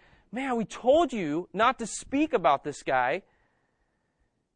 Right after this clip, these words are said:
and you filled Marcus Cinema with your teaching." Is that as far as it would go? I mean, "You filled your house with this teaching. And we told you not to, and here your house is full of this teaching." Or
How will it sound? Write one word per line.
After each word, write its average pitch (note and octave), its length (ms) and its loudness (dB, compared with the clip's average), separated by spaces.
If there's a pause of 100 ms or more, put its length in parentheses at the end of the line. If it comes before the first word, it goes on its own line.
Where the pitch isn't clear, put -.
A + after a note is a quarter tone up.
(1160)
and F3 120 -2
you A3 120 -2
filled A3 320 0
Marcus G3+ 340 -2
Cinema D3+ 380 -8
with C3+ 180 -12
your C3+ 60 -12
teaching." D#3+ 320 -8
Is E3 140 -2
that A3+ 200 6
as A3+ 100 0
far B3 220 8
as A#3 120 4
it A#3 60 0
would G#3 160 0
go? A3+ 340 4 (340)
I G3+ 80 0
mean, A3+ 140 2 (120)
"You G#3 180 0
filled B3+ 340 4
your G3 100 -2
house F#3 420 -4
with D3 160 -8
this D3 160 -8
teaching. B2 480 -14 (600)
And D3+ 100 -2
we G#3+ 80 0
told B3 300 2
you A#3+ 100 0
not A3+ 260 2
to, E3+ 180 -2
and D3 100 -4
here F#3 140 0
your F3 140 -2
house E3+ 320 -12
is B2+ 100 -20
full E3 260 -10
of B2 120 -10
this B2 140 -16
teaching." C3 420 -16
Or G2+ 120 -14